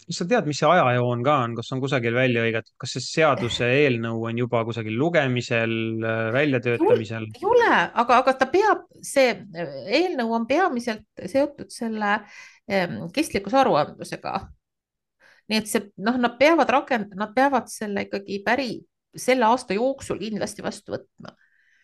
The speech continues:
Speaker 2: See on
Speaker 1: Okei.
Speaker 2: ka kõik need euro-, kõik need igasugused euro-, euronõuded, et raamatupidamisseadusesse pannakse viited sisse igasugustele E S R S-idele ja,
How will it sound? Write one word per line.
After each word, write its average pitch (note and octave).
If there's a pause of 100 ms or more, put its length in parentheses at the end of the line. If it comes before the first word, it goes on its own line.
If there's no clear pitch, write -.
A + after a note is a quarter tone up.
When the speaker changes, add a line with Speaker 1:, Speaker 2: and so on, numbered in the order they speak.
(460)
Speaker 2:
See C3+
on -
Speaker 1:
Okei. -
Speaker 2:
ka G3+
kõik G#3+
need F#3+
euro-, G3+
kõik G#3
need C#3+
igasugused F3+
euro-, F3
euronõuded, F#3
et E3
raamatupidamisseadusesse F3
pannakse E3
viited F#3+
sisse E3
igasugustele E3+
E E3
S E3+
R -
S-idele -
ja, A#3